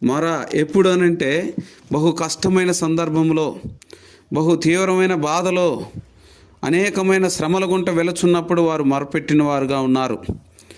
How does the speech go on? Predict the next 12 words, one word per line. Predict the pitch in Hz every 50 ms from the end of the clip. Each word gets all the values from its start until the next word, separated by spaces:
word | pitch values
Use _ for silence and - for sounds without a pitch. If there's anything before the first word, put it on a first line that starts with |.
| - - - - - -
ఆ | 156 175
శ్రమలు, | - - 160 156 165 180 185 185 190 185 165
బాధలు | 143 147 147 160 170 175 175 175
వారి | 165 165 156 147 143
మొర | 135 139 139 147 156 143 135 139 147 156 - -
యెహోవా | 135 120 - 139 143 151 160 160 156 147 139
ఆలకించినాడు | 123 117 123 139 160 156 - 160 151 143 - 151 151 143 135 135
అంటున్నాడు. | 127 120 - - 131 127 123 123 110 - - - - _ _ - - - - - - - _
అందుకనే | - 175 196 208 180 214 202 190 190 190
నీవు | 180 170 175 180 180 180
నేను | 175 170 165 165 160
కూడా | 165 165 156 151 143 139 143 151 170 -